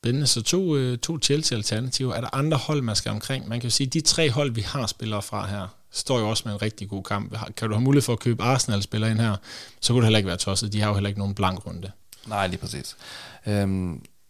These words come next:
Speaker 2: det andet, altså hvis, når vi har kigget andre steder hen, så vil vi sige, altså vi fremhæver et hold som Aston Villa, fordi de har nogle, nogle rimelig billige spillere, man, øh, der, som er til at komme til. En Tyrone Mings for eksempel til tre komma fire millioner. Hvis det kun er for én kamp,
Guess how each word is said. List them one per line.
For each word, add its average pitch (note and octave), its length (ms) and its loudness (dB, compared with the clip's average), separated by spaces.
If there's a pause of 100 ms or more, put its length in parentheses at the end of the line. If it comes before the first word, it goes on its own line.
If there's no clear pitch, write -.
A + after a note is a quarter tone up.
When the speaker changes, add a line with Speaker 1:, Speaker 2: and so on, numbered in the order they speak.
(160)
Speaker 2:
det A#2 60 0
andet, A2 360 4
altså G2+ 180 -4
hvis, G2+ 360 0
når A2+ 100 -2
vi G2 80 2
har G2 60 4
kigget A2 220 4
andre G2+ 220 2
steder F#2+ 240 -2
hen, F#2+ 140 -2
så - 120 -4
vil G2+ 180 -2
vi G2 100 -2
sige, F#2+ 320 -2
altså G2 180 -4
vi G2+ 60 -6
fremhæver G#2 300 2
et G2+ 60 4
hold G#2 140 6
som G2+ 180 0
Aston G2 280 0
Villa, G#2+ 160 4
fordi G#2+ 220 -2
de G2 120 -4
har G2+ 120 2
nogle, F#2 220 -2 (580)
nogle G2 140 -8
rimelig A2 260 2
billige C3+ 240 2
spillere, A#2+ 320 0
man, G2+ 440 -4
øh, G1+ 120 -4 (440)
der, F#2+ 100 0
som G2+ 180 0
er G2 40 2
til - 160 2
at G2+ 60 2
komme G2+ 180 2
til. A#2 280 4 (580)
En G#2+ 120 -2
Tyrone G#2+ 320 8
Mings G#2+ 300 4
for A#2 80 -4
eksempel G2 240 0
til - 100 -6
tre A#2 140 -2
komma G#2 180 -4
fire A2+ 300 0
millioner. G#2+ 480 0 (200)
Hvis A2 240 -2
det - 140 -4
kun C3+ 140 0
er C3+ 60 2
for - 100 -6
én C#3 180 -4
kamp, A2 280 -2